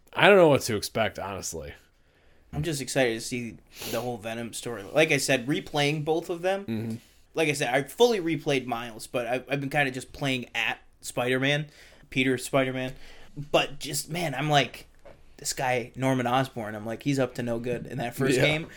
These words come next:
Speaker 2: Every time I see him, he's just, I'm just like, man. Obviously, they kinda, like, modeled him off of, like, a Trump type, like, in that game.
Speaker 1: Yeah.
Speaker 2: But, like,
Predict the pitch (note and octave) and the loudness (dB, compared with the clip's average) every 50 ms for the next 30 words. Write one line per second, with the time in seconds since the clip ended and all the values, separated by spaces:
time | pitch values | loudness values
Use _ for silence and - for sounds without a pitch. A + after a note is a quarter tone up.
0 | - - - - F3+ F#3 G#3 F3+ - F#3+ F#3+ F3 E3 D#3+ C#3+ - - E3 D3+ C3 | -20 -2 2 2 2 2 2 0 2 2 2 4 2 2 0 0 0 0 -2 -2
1 | A#2+ A#2+ B2 C3 C3+ B2 C3+ C3+ C3 - B2 C3+ C3+ C3 C3 C3 - B2 A2+ G#2 | -2 -2 -2 -2 -2 -2 -4 -6 -6 -6 -6 -8 -8 -8 -8 -8 -8 -8 -10 -10
2 | - A#2 A#2+ A2+ G#2+ G2+ - - _ - _ _ - - C#3+ D#3 D3 C#3 - D3 | -10 -12 -12 -12 -12 -12 -16 -20 _ -20 _ _ 2 4 4 4 4 4 0 0
3 | C3+ B2+ B2 A#2+ - C3 A#2+ A#2 A#2 A2 A2 A2 - B2+ A#2+ A2+ G#2+ A2+ - A#2+ | 2 2 0 0 0 -2 -2 -2 -4 -6 -8 -8 -6 -6 -6 -6 -6 -8 -10 -12
4 | A2+ G#2+ G2+ G2+ - - - - G#2+ F#2+ - - F#2 G2+ - - - - - - | -12 -12 -12 -12 -14 -16 -14 -12 -12 -12 -10 -10 -12 -12 -12 -16 -20 -20 -20 -20
5 | - - - - - - - - - - - G#2+ G2+ - - - - - - B2 | -20 -20 -20 -20 -20 -20 -16 -12 -6 -4 -4 -4 -4 -6 -12 -14 -10 -4 -2 -2
6 | G#2 - - - - - B2 A2+ A2 - - - A#2+ A#2+ A2+ A#2 A#2+ - - B2+ | -2 -4 -6 -10 -8 -6 -6 -6 -6 -8 -10 -10 -8 -6 -6 -6 -6 -2 2 6
7 | C3 C3+ C3 A#2+ A2+ B2+ A#2+ G#2 A2 B2+ A#2+ A2+ G#2+ - - | 8 8 8 8 8 6 4 2 0 0 -2 -2 -4 -8 -16